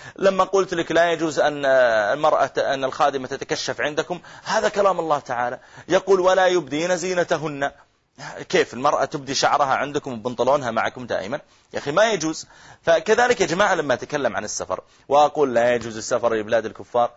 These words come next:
أنا ما شددت يا أخي، هذا، هذا الدين الذي أنزله الله عز وجل علينا.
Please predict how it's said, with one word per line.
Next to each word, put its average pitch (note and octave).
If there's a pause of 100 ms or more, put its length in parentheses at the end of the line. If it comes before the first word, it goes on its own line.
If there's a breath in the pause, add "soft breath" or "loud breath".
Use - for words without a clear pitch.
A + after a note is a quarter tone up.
(140)
أنا B3
ما C#4+
شددت A3
يا G#2+
أخي، A#2
هذا، F3+
هذا E3+ (320 loud breath)
الدين C#3
الذي C#3+
أنزله D3
الله C#3
عز B2+
وجل B2+
علينا. A#2